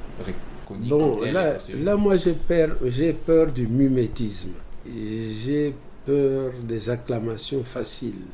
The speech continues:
Speaker 2: parce que les Congolais sont des gens très sentimentaux. Il suffit qu'ils soient ensemble, qu'il y ait un bon pasteur,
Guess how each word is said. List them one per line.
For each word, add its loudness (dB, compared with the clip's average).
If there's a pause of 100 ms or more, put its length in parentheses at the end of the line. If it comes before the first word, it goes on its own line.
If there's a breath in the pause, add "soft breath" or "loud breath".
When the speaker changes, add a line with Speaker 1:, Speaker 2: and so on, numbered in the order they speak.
(180)
Speaker 2:
parce -8
que 2
les 4
Congolais -4
sont -4
des -6
gens -6
très -10 (340)
sentimentaux. -6 (360)
Il 0
suffit -2
qu'ils -8
soient -4
ensemble, -2
qu'il -6
y -4
ait -4
un -4
bon -6
pasteur, -4